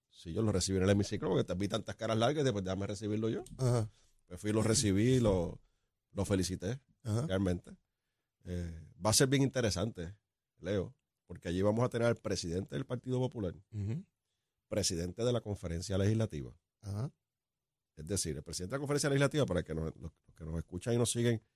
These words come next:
Speaker 1: que nos, <clears throat> ¿verdad? no conocen tanto estos términos, es el que reúne a los legisladores de ese partido.
Speaker 2: El jefe.
Speaker 1: El que manda.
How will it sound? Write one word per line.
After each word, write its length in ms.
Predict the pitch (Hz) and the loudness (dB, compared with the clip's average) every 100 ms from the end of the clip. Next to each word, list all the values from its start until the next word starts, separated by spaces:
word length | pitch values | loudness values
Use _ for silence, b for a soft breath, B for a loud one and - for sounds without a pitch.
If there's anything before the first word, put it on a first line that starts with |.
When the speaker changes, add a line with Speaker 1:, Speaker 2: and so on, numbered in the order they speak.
| _ _ _ _ _ _ | _ _ _ _ _ _
Speaker 1:
que 120 | 90 | -2
nos, 140 | 92 | -2
<clears throat> 180 | - - | -4 -6
¿verdad? 180 | 92 127 | 0 2
no 80 | 113 | 2
conocen 340 | 98 104 113 | 2 2 4
tanto 240 | 117 113 | 2 2
estos 200 | 110 104 | 0 -4
términos, 380 | - 147 127 95 - | 0 4 4 4 0
es 320 | 98 165 - _ _ _ _ _ | -2 -2 -4 _ _ _ _ _
el 220 | 101 98 | -6 -6
que 480 | _ 101 95 92 82 _ _ | _ -2 2 2 0 _ _
reúne 720 | - 110 101 107 165 156 135 - _ _ _ _ | -2 6 8 10 8 8 2 -2 _ _ _ _
a 180 | 92 92 | -2 2
los 120 | 90 | 4
legisladores 680 | 92 90 90 87 110 165 135 | 4 4 6 6 4 4 2
de 80 | 101 | 0
ese 120 | 127 | -2
partido. 460 | 120 104 - 80 73 | -4 -6 -6 -12 -2
Speaker 2:
El 180 | 135 120 | 2 6
jefe. 440 | 156 190 - 90 _ _ _ _ | 6 6 0 -12 _ _ _ _
Speaker 1:
El 180 | 101 92 | -4 -2
que 140 | 85 | 2
manda. 360 | 87 104 78 | 6 6 4